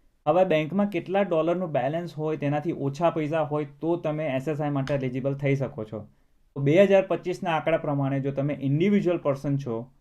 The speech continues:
અને એસ એસ આઈ માટે તમે એપ્લાય કરો છો, એસ એસ આઈ માટે એલિજિબલ થવા માટે બેંકની અંદર ખાતામાં તમારી પાસે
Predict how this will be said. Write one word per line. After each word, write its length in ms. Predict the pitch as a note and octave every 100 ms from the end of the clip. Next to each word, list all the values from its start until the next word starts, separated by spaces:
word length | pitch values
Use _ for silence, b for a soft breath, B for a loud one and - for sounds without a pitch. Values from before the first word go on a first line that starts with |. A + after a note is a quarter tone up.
| _
અને 200 | D3 F3+
એસ 200 | F3 D#3+
એસ 160 | F#3 F3+
આઈ 160 | E3 D#3+
માટે 200 | D#3 D3+
તમે 240 | C#3+ C#3+
એપ્લાય 320 | - D3 D#3+
કરો 180 | D#3 C#3+
છો, 180 | C#3 B2+ B2+ C#3 B -
એસ 200 | C3+ C#3
એસ 160 | F#3 F#3+
આઈ 140 | F#3
માટે 200 | D#3+ D#3+
એલિજિબલ 460 | C#3+ C#3+ D3 D3+ D3
થવા 280 | C#3 C3+
માટે 280 | C#3+ B2+ C#3
બેંકની 380 | C#3 C3 C#3 F#3
અંદર 240 | D#3+ D3+ D3
ખાતામાં 500 | - - D#3 D#3+ C#3+
તમારી 300 | C#3 C#3 C3+
પાસે 220 | C3